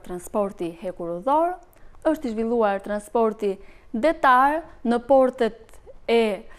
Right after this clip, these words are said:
rajonit perëndimor në Durrës, portin e Shëngjinit, apo atë të Vlorës. Porti më i madh dhe më i rëndësishëm është porti i Durrësit, nëpërmjet të cilit lëvizin tetëdhjetë e pesë përqind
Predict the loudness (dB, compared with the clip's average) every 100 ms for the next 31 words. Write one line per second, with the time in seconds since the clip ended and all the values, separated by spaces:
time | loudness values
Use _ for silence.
0 | -20 -20 -18 -4 2 2 2 -2 -2 -4
1 | -2 -2 -2 -2 -2 -6 -10 -10 -8 -4
2 | -2 2 2 0 -2 -8 -20 -20 -14 -6
3 | -6 -4 -6 -6 -10 -18 -16 -14 -10 -10
4 | -6 -4 -2 -2 -6 -12 -20 -6 -4 -4
5 | -6 -6 -8 -10 -4 0 2 0 -4 -12
6 | -20 -20 -20 -2 2 4 2 0 0 0
7 | 0 0 -4 -6 -6 -6 -8 -10 -10 -4
8 | -4 -4 -4 -6 -4 -2 -2 -2 -6 -6
9 | -10 -20 -10 -6 -4 -4 -4 -4 -4 -4
10 | -4 -4 -2 0 -2 -4 -8 -4 -2 0
11 | -2 -6 -20 -20 -20 -8 -2 0 2 0
12 | 0 -4 -2 -2 0 2 0 0 -4 -4
13 | -4 -6 -6 -8 -8